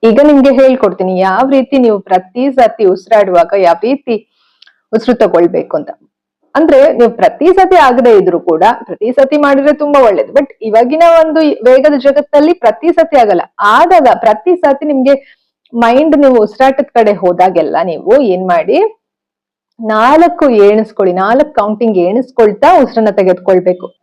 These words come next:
ಪ್ರತಿ ಒಂದು ಉಸಿರಾಟದ ಮೇಲೆ ಗಮನ ಕೊಟ್ರೆ ತುಂಬಾ ಒಳ್ಳೇದು. ಆದ್ರೆ ಇವತ್ತಿನ ವೇಗದ ಜಗತ್ನಲ್ಲಿ ಪ್ರತಿಯೊಂದು ಉಸಿರದ ಮೇಲೆ ನಾವು ಗಮನ ಕೊಡಕ್ ಆಗ್ಲಿಲ್ಲ ಅಂತ ಅನ್ನುವಾಗ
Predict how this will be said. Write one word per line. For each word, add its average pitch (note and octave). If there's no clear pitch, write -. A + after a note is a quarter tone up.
ಪ್ರತಿ B3
ಒಂದು D4+
ಉಸಿರಾಟದ C#4
ಮೇಲೆ C#4
ಗಮನ B3
ಕೊಟ್ರೆ C4+
ತುಂಬಾ C4+
ಒಳ್ಳೇದು. A#3+
ಆದ್ರೆ -
ಇವತ್ತಿನ F#3+
ವೇಗದ C4
ಜಗತ್ನಲ್ಲಿ C4+
ಪ್ರತಿಯೊಂದು E4+
ಉಸಿರದ C4+
ಮೇಲೆ C4+
ನಾವು B3+
ಗಮನ G#3
ಕೊಡಕ್ -
ಆಗ್ಲಿಲ್ಲ A3+
ಅಂತ G#3
ಅನ್ನುವಾಗ F#3+